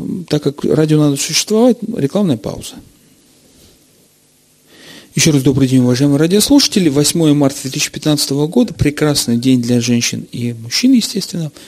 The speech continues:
Всех поздравляем еще раз. Но это не повод для того, чтобы не помучить в го-, э, приехавшего к нам в гости зам-, заместителя, подчеркиваю, главного редактора журнала «Эксперт Юг», Юг Николая Проценко, который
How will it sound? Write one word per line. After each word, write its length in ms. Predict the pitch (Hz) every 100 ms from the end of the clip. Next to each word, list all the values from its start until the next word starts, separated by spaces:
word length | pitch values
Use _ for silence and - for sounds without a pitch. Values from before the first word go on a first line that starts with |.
| -
Всех 200 | - 143
поздравляем 440 | - 123 123 120 117
еще 220 | 117 165
раз. 200 | 190 - - - - - -
Но 100 | 214
это 140 | 151
не 100 | 135
повод 260 | 139 135 123
для 100 | 120
того, 200 | 139 151
чтобы 360 | - 123 120
не 120 | 123
помучить 500 | 120 123 131 135 113
в 100 | 117
го-, 100 | 113
э, 300 | 120 120 120
приехавшего 520 | 120 127 127 120 - 113
к 80 |
нам 160 | 120 110
в 40 |
гости 400 | 131 156 - 117 113 - -
зам-, 260 | 120 131 -
заместителя, 840 | 117 127 139 147 - 160 120 -
подчеркиваю, 580 | - - - - - 117
главного 380 | 120 110 107 104
редактора 540 | 104 110 - - - - - - -
журнала 420 | 113 120 110 104
«Эксперт 440 | - - 120 - 196
Юг», 200 | 220 - - - -
Юг 240 | 147 208
Николая 360 | 127 117 127 151
Проценко, 480 | - 107 - 104 117
который 400 | 117 147 135